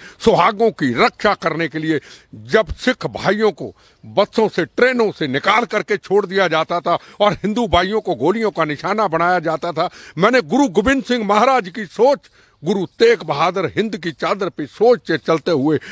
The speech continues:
मौत का कफन बांध करके मजलूमों की, अपने भाइयों की रक्षा की।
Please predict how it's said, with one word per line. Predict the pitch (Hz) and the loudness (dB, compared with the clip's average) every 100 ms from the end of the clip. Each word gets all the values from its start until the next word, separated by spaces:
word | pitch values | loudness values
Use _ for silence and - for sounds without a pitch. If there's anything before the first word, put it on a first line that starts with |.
| - 120 | -14 -6
मौत | 135 196 247 - - | 2 4 4 0 -2
का | 156 | 0
कफन | 160 165 170 98 | 0 -2 -6 -2
बांध | 135 190 139 | 0 0 -2
करके | 151 - 156 | -10 -8 -8
मजलूमों | 104 123 147 180 170 | -6 -4 -2 -2 -4
की, | 127 143 - - 143 | -6 -8 -12 -6 -4
अपने | - 170 | -2 -4
भाइयों | - - 131 180 185 | -6 -4 -2 -2 -2
की | 131 | -4
रक्षा | 117 - 131 | -6 -2 -2
की। | - 101 | -2 -12